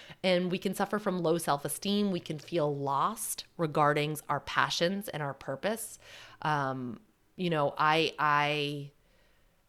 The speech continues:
if somebody's telling me, "I just don't have any passion. I just don't know what my purpose is," that, that is deficiency. That's an imbalance in this energy center.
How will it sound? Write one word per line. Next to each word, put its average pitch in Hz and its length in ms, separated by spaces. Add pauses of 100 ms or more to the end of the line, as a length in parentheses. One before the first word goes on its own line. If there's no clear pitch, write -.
(360)
if 190 100
somebody's 185 500
telling 160 400
me, 143 500 (100)
"I 165 60
just 175 180
don't 160 140
have 156 160
any 135 120
passion. - 580 (440)
I 151 60
just 151 200
don't 151 200
know 143 120
what 139 240
my 131 120
purpose 143 400
is," 127 160
that, 143 300
that 151 160
is 160 220
deficiency. 139 680
That's 139 200
an 151 220
imbalance 139 600
in - 120
this 127 220
energy 131 360
center. 127 480